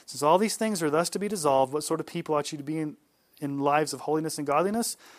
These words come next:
Waiting for and hastening the coming of the day of God, because of which the heavens will be set on fire and dissolved, and the heavenly bodies will melt as they burn. But according to his promise, we are waiting for a new heaven and a new earth in which righteousness dwells." So,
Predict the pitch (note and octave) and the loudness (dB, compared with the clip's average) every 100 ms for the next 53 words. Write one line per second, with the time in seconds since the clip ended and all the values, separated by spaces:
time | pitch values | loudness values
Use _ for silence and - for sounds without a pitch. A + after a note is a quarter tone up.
0 | - - C#3 E3+ F3 F3 D#3 D3 D#3 E3 | -20 -2 2 2 0 2 2 0 -4 -4
1 | C#3 - D3 D#3 C3+ C3 C3+ D#3 C3 A#2 | -6 -4 -4 -4 -4 -2 0 0 -2 -2
2 | A#2 A#2 - - - C3+ B2 C3 C3+ - | -4 -8 -20 -18 -8 -6 -4 -2 -4 -4
3 | A#2+ D3 D#3 C#3+ C3+ - C#3+ D#3 D3+ C#3+ | -4 -2 -2 -4 -6 -2 -2 -2 0 2
4 | C#3+ D3+ D#3+ C3+ A#2 A#2 A#2+ B2+ A#2+ C3+ | 2 0 -4 -4 -2 -4 -6 -10 -4 -2
5 | D#3 C#3+ C3 C3+ C3 B2 B2+ C3 C3 C#3 | -2 -2 -2 -4 -6 -4 -4 -4 -2 -2
6 | B2+ A#2 A#2 - - - _ _ B2+ B2 | -2 -8 -10 -18 -20 -20 _ _ -8 -4
7 | D3+ E3 E3+ F3+ - C#3 C3 B2 B2+ B2 | 0 0 0 -4 -2 -2 -2 -4 -6 -4
8 | C3+ D3 C3+ C3+ D#3 B2+ A2+ A#2 A#2 _ | -4 -4 -6 -6 -6 -8 -10 -12 -18 _
9 | _ _ B2 C3+ C#3 A#2+ A#2+ B2+ B2 - | _ _ -8 -4 -2 -4 -6 -8 -8 -8
10 | A#2+ B2 A#2 - A2+ - A#2 G#2+ G2+ - | -8 -8 -10 -12 -12 -12 -12 -12 -14 -16
11 | - _ _ _ _ _ - - - - | -18 _ _ _ _ _ -20 -20 -12 -2
12 | - F3+ E3+ E3+ | 6 8 8 6